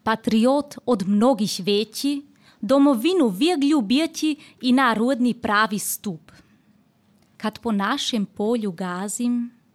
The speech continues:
u dibini ćutim ja. I bar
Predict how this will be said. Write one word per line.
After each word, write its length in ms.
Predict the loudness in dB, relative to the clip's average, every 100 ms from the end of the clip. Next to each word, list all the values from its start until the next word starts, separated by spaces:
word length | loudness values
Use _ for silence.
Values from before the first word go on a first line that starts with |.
| _ _ _ -6
u 100 | -4
dibini 640 | -2 -2 0 0 0 -4 -10 _ _ _
ćutim 500 | -10 -8 -8 -8 -6
ja. 320 | -6 -6 -10 -12 _ _ _ _ _ _ _ _ _ _
I 100 | -4
bar 300 | 0 0 0